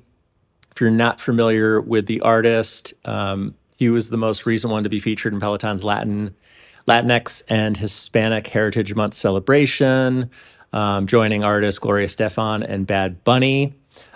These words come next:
Um, he's considered the founding father of reggaeton, um, and he is a Puerto Rican singer. He's a rapper, composer, and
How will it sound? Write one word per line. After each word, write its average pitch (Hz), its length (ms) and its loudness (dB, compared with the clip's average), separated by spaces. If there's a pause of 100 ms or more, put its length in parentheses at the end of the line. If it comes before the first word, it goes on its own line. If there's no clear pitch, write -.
(120)
Um, 104 300 0
he's 117 160 0
considered 123 360 4
the 107 80 0
founding 127 400 2
father 117 340 4
of 92 100 -2
reggaeton, 110 880 0 (220)
um, 95 560 -4 (400)
and 117 640 2 (1040)
he 120 520 4
is 107 640 2
a 107 300 2
Puerto 123 240 4
Rican 151 220 2
singer. 135 520 2
He's 101 280 -6
a 90 260 -2
rapper, 123 640 2
composer, 120 800 2
and 131 260 0